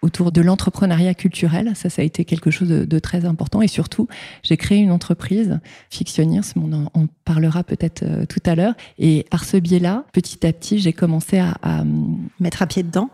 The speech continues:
Speaker 1: Voilà, mettre un premier temps, commencer à flirter avec le secteur. Mais c'est vraiment un secteur qui est difficile d'accès quand on vient pas, euh, de cet univers-là. Mais, euh, quand on est obstiné, passionné,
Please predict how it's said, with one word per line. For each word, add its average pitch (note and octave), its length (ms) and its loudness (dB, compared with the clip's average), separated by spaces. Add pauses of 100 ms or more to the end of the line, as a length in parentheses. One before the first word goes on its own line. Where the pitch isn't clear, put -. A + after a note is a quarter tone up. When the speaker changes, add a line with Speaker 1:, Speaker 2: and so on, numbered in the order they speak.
Speaker 1:
Voilà, E3 380 2
mettre F#3 300 2
un E3+ 80 4
premier G#3+ 380 4
temps, G3 200 0
commencer F3+ 380 0
à D#3+ 80 0
flirter - 340 0
avec F#3+ 240 2
le F3+ 60 2
secteur. - 400 0
Mais F#3+ 120 6
c'est F3 180 -2
vraiment F#3+ 340 2
un F3 160 2
secteur G#3 320 -2
qui - 100 0
est F#3 60 4
difficile G#3+ 600 0
d'accès F#3 340 0
quand - 260 -2
on F3+ 60 4
vient E3+ 200 2
pas, F#3+ 380 0
euh, E3 220 2 (280)
de F3+ 60 4
cet - 320 0
univers-là. E3 520 4
Mais, E3+ 360 0
euh, D3+ 260 -2 (280)
quand D#3+ 240 -2
on F3+ 100 4
est E3+ 160 0
obstiné, G3 580 0
passionné, F3+ 640 -2